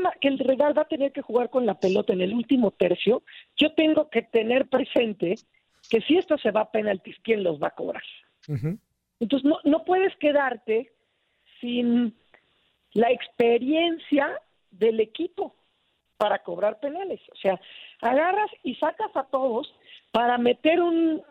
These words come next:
Speaker 1: un, una ensalada amontonada ahí en, en el área con jugadores que te han demostrado que en realidad no, no tienen la concentración en los partidos importantes. ¿A qué voy?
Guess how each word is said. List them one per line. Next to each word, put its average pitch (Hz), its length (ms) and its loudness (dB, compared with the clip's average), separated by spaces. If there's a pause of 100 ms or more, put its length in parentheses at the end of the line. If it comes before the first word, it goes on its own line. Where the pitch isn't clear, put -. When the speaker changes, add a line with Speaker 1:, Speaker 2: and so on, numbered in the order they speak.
(140)
Speaker 1:
un, 269 340 -4
una 320 220 4
ensalada 285 840 2 (280)
amontonada 247 1080 0
ahí 254 480 0
en, 233 280 2
en 220 180 2
el 233 140 4
área 262 380 4 (340)
con 269 180 2
jugadores 285 600 2 (640)
que 262 100 0
te 277 120 0
han 302 140 2
demostrado 269 840 2 (440)
que 254 120 -6
en 240 100 -8
realidad 247 440 2 (160)
no, 247 300 -2 (120)
no 254 260 2 (100)
tienen 302 380 4
la 254 140 2
concentración 202 840 0
en 214 100 4
los 185 100 2
partidos 185 420 0
importantes. 151 540 -4
¿A 185 100 0
qué 196 140 2
voy? - 200 0